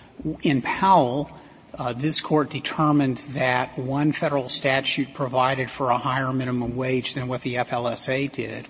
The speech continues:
We're, we're not arguing which sovereign gets to determine the rules. What we're saying is the content of those rules varies depending on the source. And here, the sor-, just because the source of that happens to be California law, um,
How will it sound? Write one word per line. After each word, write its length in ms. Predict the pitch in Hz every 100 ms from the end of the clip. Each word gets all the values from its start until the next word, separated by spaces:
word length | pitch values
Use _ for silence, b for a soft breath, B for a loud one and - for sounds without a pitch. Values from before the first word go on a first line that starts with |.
| -
We're, 200 | 135 135
we're 180 | 131
not 180 | 165 214
arguing 540 | 151 165 147 120 113 123
which 180 | 135
sovereign 460 | - 139 139 131 113
gets 320 | 104 127 -
to 300 | - 135 113
determine 580 | - - - 156 135 117
the 80 | 117
rules. 500 | 131 151 120 123 -
What 140 | 139
we're 80 | 135
saying 420 | - 160 165 147
is 140 | 120 -
the 80 |
content 680 | - - 185 220 226 123 117
of 140 | - -
those 340 | 123 117 -
rules 520 | 123 123 127 131 - B B B B B -
varies 600 | 135 143 139 135 135 -
depending 520 | 139 - 131 127 127
on 220 | 123 123
the 100 | 127
source. 680 | - 247 226 123 - - - B B B B -
And 160 | 135
here, 380 | 131 180 170 156
the 100 | 135
sor-, 320 | - 185 190 -
just 360 | 147 143 175 -
because 300 | 160 165 135
the 80 | 131
source 420 | - 180 202 -
of 100 | 147
that 200 | 143 131
happens 380 | 143 135 147 -
to 80 | 147
be 140 | 135
California 720 | - 135 127 - 139 127 123
law, 640 | 117 143 185 151 117 117 B B B B
um, 320 | - 120 117